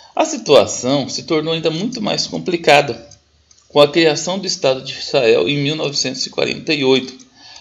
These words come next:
A onu, sob uma forte influência do Reino Unido, dividiu a região em dois estados,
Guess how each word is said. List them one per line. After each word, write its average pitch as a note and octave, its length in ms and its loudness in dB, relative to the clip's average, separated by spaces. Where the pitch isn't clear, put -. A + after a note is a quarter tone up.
A - 100 -2
onu, A2+ 460 0
sob G#2+ 220 -6
uma A#2 180 0
forte D3 500 0
influência G2+ 580 -4
do G2+ 80 -10
Reino G2 220 -6
Unido, C3+ 380 -2
dividiu F#3 560 0
a F#3 40 4
região D3+ 380 0
em F3 100 -6
dois D3+ 380 2
estados, - 600 -2